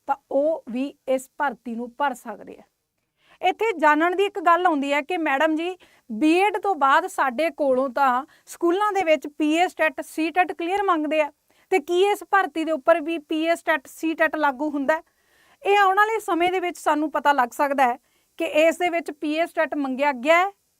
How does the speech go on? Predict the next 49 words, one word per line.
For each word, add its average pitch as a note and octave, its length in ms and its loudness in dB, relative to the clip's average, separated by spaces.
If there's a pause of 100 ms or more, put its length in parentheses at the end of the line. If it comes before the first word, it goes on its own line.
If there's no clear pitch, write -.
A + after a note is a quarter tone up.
(140)
ਜਾਂ D4 140 2
ਨਹੀਂ D#4+ 180 0
ਮੰਗਿਆ A3+ 300 -2
ਗਿਆ। F#3+ 120 -14 (580)
ਹਾਲੇ D#4+ 240 8
ਤੱਕ F4+ 540 2 (200)
ਇਸ D#4 360 2
ਦੇ D#4+ 140 -2
ਨਾਲ D4 200 2
ਸੰਬੰਧਿਤ C4+ 640 -4 (340)
ਕੋਈ E4+ 180 0
ਕਨਫਰਮ E4 580 0
ਜਿਹੜਾ D#4 300 2
ਹੈਗਾ C4+ 380 0 (300)
ਡਿਟੇਲ D#4 460 2
ਸਾਨੂੰ D4+ 300 -2
ਨਹੀਂ C4 260 -2
ਮਿਲ C#4+ 200 -2
ਰਹੀ D4+ 180 -4
ਅਫੀਸ਼ੀਅਲ D4 500 -6
ਤਰੀਕੇ D4 380 -6
ਦੇ C#4+ 100 -2
ਨਾਲ, C#4 220 0 (300)
ਪਰ F#4 160 6
ਭਵਿੱਖ G4 420 -2
ਦੇ F#4+ 160 -2
ਵਿੱਚ F4+ 220 -6
ਸਾਨੂੰ D4 480 -2
ਇਹ F4 220 -2
ਹੋ D4+ 260 -4
ਸਕਦਾ B3+ 340 -4
ਹੈ C#4+ 120 -2 (320)
ਕਿ E4+ 320 4 (120)
ਕੀ F#4+ 180 6
ਪਤਾ F#4+ 280 4
ਹੈ F#4 60 6
ਕਿ F#4 180 -8
ਜਿਹੜੇ E4 280 0
ਡੀ C#4 400 -4
ਐਡ E4 180 2
ਜਾਂ D#4+ 160 0
ਬੀਐਡ D4 380 -2
ਵਾਲੇ D4+ 200 0
ਸਪੈਸ਼ਲ D4+ 480 -4
ਐਜੂਕੇਸ਼ਨ C4 600 -6
ਦੇ C4 80 -6
ਨਾਲ A#3+ 180 -4
ਸੰਬੰਧਿਤ C4 480 -6
ਚਾ-, B3+ 260 -2